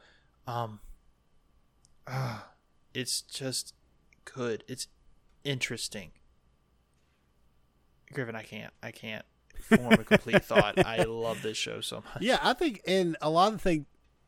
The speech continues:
Speaker 2: something that they've done well with this is they've kinda went like, okay, in the comics, Mark Spector is kind of the main character of Moon Knight,
Speaker 1: Mm-hmm.
Speaker 2: right? As, as far as the personalities go. And like you said, they've made Stephen Grant kind of the main character in this.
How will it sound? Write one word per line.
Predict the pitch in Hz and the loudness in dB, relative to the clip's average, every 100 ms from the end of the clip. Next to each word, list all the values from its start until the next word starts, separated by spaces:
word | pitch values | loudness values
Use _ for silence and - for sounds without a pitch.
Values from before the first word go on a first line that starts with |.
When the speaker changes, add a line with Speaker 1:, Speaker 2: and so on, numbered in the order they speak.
| - | -8
Speaker 2:
something | - 196 175 | 0 2 2
that | 147 139 | 4 2
they've | 143 127 | 2 0
done | 143 127 | 0 0
well | 127 131 | -2 -2
with | 127 113 | -4 -6
this | 123 117 131 | -6 -6 -6
is | 117 | -4
they've | 127 120 | -2 -2
kinda | - 139 135 131 | 2 2 2 0
went | 120 120 | -2 -4
like, | 120 113 - - | -2 -4 -4 2
okay, | 240 147 107 - | 4 4 -2 0
in | 220 | 2
the | 220 | 4
comics, | 190 185 180 151 | 6 6 6 2
Mark | 151 143 127 | 4 2 4
Spector | 139 123 131 123 117 - _ | 0 2 0 0 -2 -6 _
is | 131 - | -10 -4
kind | 135 131 | 0 0
of | |
the | 120 | 0
main | 113 110 | -4 -4
character | - 110 98 104 101 | -2 -2 -2 -4 -4
of | 107 104 | -4 -4
Moon | 104 101 | -4 -2
Knight, | 98 | -2
Speaker 1:
Mm-hmm. | 101 | 0
Speaker 2:
right? | 104 110 - | 0 0 -2
As, | 117 107 | -6 -4
as | 127 117 - | -4 -4 -2
far | 131 127 | -2 -2
as | 117 - | -4 -8
the | 113 - _ | -10 -12 _
personalities | - 127 131 117 127 147 | 2 4 0 -2 0 -2
go. | - 190 185 - - - | 0 0 0 -8 -12 0
And | 156 | 6
like | 160 | 6
you | 143 | 4
said, | - 139 | 0 0
they've | 139 139 | 2 2
made | 143 135 123 | 2 2 2
Stephen | - - 131 123 | 0 2 2 0
Grant | 113 120 127 | -2 -2 -2
kind | 113 135 | 0 0
of | 127 | 0
the | 120 | 0
main | 117 113 | -2 0
character | 127 120 117 117 | 0 0 0 -2
in | 113 | -2
this. | 127 - | -2 -2